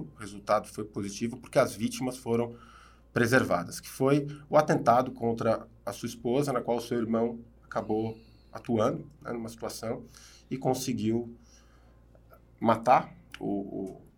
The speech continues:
o agressor, né, e preservar a vida das vítimas.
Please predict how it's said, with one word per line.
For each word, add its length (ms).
o 120
agressor, 600
né, 160
e 60
preservar 720
a 120
vida 480
das 200
vítimas. 440